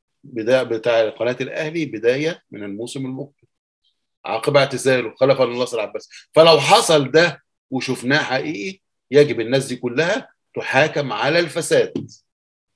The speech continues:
ومش أي فساد، ده فساد مالي وإداري وأخلاقي. لما يكون حكم أثناء عمله في التحكيم أنت رايح تعمل له وتدي له عقد تاريخي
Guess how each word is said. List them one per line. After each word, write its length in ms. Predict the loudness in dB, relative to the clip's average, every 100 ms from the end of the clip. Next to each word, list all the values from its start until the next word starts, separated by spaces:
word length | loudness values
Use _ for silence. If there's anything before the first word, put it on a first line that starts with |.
| _ _ -20 _ _ _ -6
ومش 360 | -2 0 -2 0
أي 240 | 4 4
فساد، 520 | 2 4 4 4 -2 _ _ _
ده 220 | -12 -10
فساد 260 | -4 -4 -4
مالي 460 | -6 -6 -6 -10 _
وإداري 680 | -12 -10 -8 -2 0 0 -2 _ -6
وأخلاقي. 1400 | 0 0 0 4 8 10 10 8 4 0 2 2 -2 -8 _ _ _ _
لما 200 | -6 -2
يكون 180 | 0 -2
حكم 500 | 0 2 4 2 0 -8 _ _ _ _ -10
أثناء 440 | -8 -4 -4 0
عمله 380 | 2 4 4 0
في 80 | -6
التحكيم 640 | -12 -12 -6 -2 0 -2
أنت 140 | -4 0
رايح 180 | 0
تعمل 400 | 0 -4 -4 -6
له 120 | -8 -14 _ -20 -12
وتدي 500 | -10 -8 -6 0 2
له 140 | 4
عقد 420 | 4 2 -2 -10 -4
تاريخي 640 | 0 0 0 -2 -10